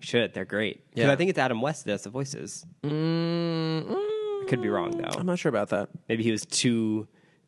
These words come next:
Speaker 1: too famous for that at
Speaker 2: Yeah.
Speaker 1: the time.
Speaker 2: Too he was too big for their britches. Is that how that phrase?
Speaker 1: Yeah, too, too big for your britches. That's, that's the old people word.
Speaker 2: Let's say how it works.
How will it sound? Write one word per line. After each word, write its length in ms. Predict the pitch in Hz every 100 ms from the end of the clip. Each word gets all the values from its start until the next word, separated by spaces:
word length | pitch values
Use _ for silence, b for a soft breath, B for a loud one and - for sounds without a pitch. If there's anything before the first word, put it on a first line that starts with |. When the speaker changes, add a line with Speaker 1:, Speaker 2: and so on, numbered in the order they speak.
| -
Speaker 1:
too 200 | 147 135
famous 400 | 135 117 101 -
for 120 | 107
that 320 | 98 95 - -
at 80 | 117
Speaker 2:
Yeah. 140 | 107
Speaker 1:
the 40 | 104
time. 340 | 98 95 95 - -
Speaker 2:
Too 160 | 123 101 - _ _ _ _ _ _ _ _ _ - -
he 100 | 131
was 160 | 120
too 180 | - 127
big 260 | - 120 92
for 140 | 110
their 160 | 113 113
britches. 720 | - _ 117 113 151 151 156
Is 100 | 139
that 140 | 175
how 60 | 196
that 160 | 208
phrase? 640 | 202 - - 196 196 - - _ _ _ _
Speaker 1:
Yeah, 240 | 139 175 170 - _
too, 200 | - 139 - -
too 120 | 135
big 200 | 127 127
for 120 | -
your 100 | 120
britches. 520 | 110 104 117 120 - - _ _ _ _ _ -
That's, 180 | 120 -
that's 180 | 120
the 100 | -
old 260 | 110 107 -
people 280 | - 107 101
word. 260 | 98 107 113
Speaker 2:
Let's 180 | 190 226
say 100 | 214
how 140 | 165
it 60 | 135
works. 360 | 127 107 -